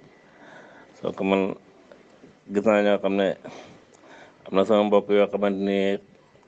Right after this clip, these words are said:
yéen woon nañ ko mbaam bi di si xeex boo xamante ni ñoom seen jëmukaay doo doon côté yi de. Waaw, man am na groupe boo xamante ni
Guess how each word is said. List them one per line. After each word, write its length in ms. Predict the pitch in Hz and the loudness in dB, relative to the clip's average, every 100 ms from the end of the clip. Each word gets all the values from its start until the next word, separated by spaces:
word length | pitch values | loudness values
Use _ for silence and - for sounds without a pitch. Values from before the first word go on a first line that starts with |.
| _ _ _ - - - - | _ _ _ -20 -20 -20 -6
yéen 160 | - 101 | 2 4
woon 160 | 104 104 | 4 2
nañ 140 | 101 | 0
ko 140 | 98 98 | 2 2
mbaam 260 | 98 98 | 4 2
bi 80 | 98 | 2
di 80 | 98 | -2
si 80 | 101 | -2
xeex 300 | 101 98 98 | 0 0 -2
boo 180 | 98 98 | 0 0
xamante 340 | - 98 92 | 2 -2 -2
ni 200 | 95 92 92 | -4 -2 -2
ñoom 320 | 95 95 98 - | -2 -2 -6 -12
seen 260 | - 104 101 | -6 -2 0
jëmukaay 400 | 101 98 - 98 | 0 0 0 0
doo 140 | 101 | 0
doon 180 | 98 98 | -2 -2
côté 200 | 85 90 101 | -4 -2 0
yi 80 | 98 | 0
de. 100 | 98 - - - _ _ _ - - - - - - - - | -4 -8 -20 -20 _ _ _ -14 -14 -14 -20 -20 -20 -12 -4
Waaw, 320 | 92 90 87 | 0 0 -2
man 240 | 90 90 | -4 -6
am 160 | 98 98 | -2 0
na 280 | 98 98 98 | 2 2 -2
groupe 320 | 95 98 95 | -2 -4 0
boo 120 | 98 | 0
xamante 320 | 92 101 95 92 | 0 -2 -2 -2
ni 260 | 98 92 | -4 -4